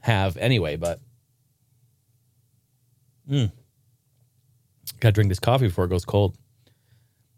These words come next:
So, um, that's not a confirm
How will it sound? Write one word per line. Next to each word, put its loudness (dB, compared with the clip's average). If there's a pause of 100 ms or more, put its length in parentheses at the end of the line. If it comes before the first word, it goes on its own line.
(180)
So, 4
um, 2 (800)
that's 0
not 0
a 2
confirm 2